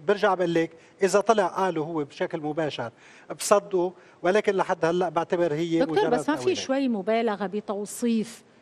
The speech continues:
Speaker 2: دور حزب الله، يعني، بالطريقة اللي،
Speaker 1: لا.
Speaker 2: آه، عم نحكي فيه؟ وهن إذا بدنا نروح إلى، إلى، آه، هيك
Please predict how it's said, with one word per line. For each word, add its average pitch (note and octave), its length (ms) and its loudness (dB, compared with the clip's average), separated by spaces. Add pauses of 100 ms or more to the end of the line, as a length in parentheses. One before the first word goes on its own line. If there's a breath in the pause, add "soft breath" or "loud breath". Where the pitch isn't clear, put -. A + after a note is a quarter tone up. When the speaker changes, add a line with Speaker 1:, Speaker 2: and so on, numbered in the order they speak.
(160 soft breath)
Speaker 2:
دور G#3 300 0
حزب F3+ 360 -10
الله، F#3 440 -4
يعني، F#3+ 320 -6
بالطريقة G3+ 560 -6
اللي، G3 160 -2
Speaker 1:
لا. D#3+ 200 2 (280 loud breath)
Speaker 2:
آه، G#3 180 0
عم F#3+ 160 0
نحكي A3+ 240 -10
فيه؟ C#4+ 120 0
وهن D4 280 2 (280)
إذا A#3 220 0
بدنا C4 260 2
نروح D4+ 180 -2
إلى، C4 260 2
إلى، A#3+ 260 0
آه، A3 600 0
هيك G3+ 640 0